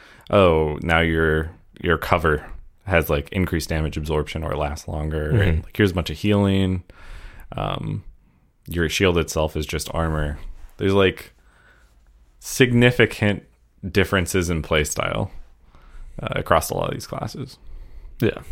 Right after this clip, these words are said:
Speaker 2: Mike was showing me a video of him doing heavy gunner.
Speaker 1: Mm-hmm.
Speaker 2: He got some good gun, and they have a class item to kind of, like, overclock their gun or something.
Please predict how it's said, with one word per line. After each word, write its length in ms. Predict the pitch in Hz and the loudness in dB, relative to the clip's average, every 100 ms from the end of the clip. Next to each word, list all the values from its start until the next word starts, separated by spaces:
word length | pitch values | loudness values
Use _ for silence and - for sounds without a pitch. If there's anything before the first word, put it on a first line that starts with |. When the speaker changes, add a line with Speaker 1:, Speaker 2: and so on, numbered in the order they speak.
| - - | -12 -4
Speaker 2:
Mike 300 | 131 110 123 | 4 6 6
was 120 | 131 | 6
showing 340 | 104 117 117 107 | 6 6 8 8
me 160 | 104 | 8
a 100 | 101 | 8
video 480 | 92 95 95 95 95 | 6 6 8 8 6
of 360 | 90 92 92 95 - | 6 6 4 2 -4
him 300 | - 104 98 | 2 4 4
doing 380 | 101 98 92 | 6 6 4
heavy 380 | 92 - 104 98 | 2 4 4 6
gunner. 500 | 85 92 90 87 92 - - | 4 4 4 4 2 -2 -6
Speaker 1:
Mm-hmm. 220 | 107 92 76 - - - - - - | -4 -2 -4 -10 -20 -20 -18 -18 2
Speaker 2:
He 120 | 123 | 4
got 180 | 123 131 | 6 6
some 160 | 135 | 4
good 220 | 117 113 | 6 6
gun, 480 | 107 101 101 101 113 - | 8 8 8 6 4 4
and 160 | 101 | 6
they 140 | 101 107 | 6 6
have 520 | 101 101 95 95 - - | 6 6 6 2 -4 2
a 320 | 98 95 90 | 4 6 4
class 460 | - - 101 101 - - - - | 2 2 4 4 0 -14 -12 2
item 420 | 92 90 87 85 - - - - _ _ - | 4 6 6 2 -4 -20 -20 -20 _ _ -8
to 100 | - | 0
kind 120 | 101 | 4
of, 60 | 98 | 6
like, 140 | 98 | 6
overclock 520 | - 101 95 104 95 | 6 4 4 4 4
their 100 | 98 | 4
gun 440 | 90 117 120 120 117 - - | 4 6 6 4 0 -6 -4
or 80 | 127 | 0
something. 380 | 107 110 107 107 | 2 4 4 2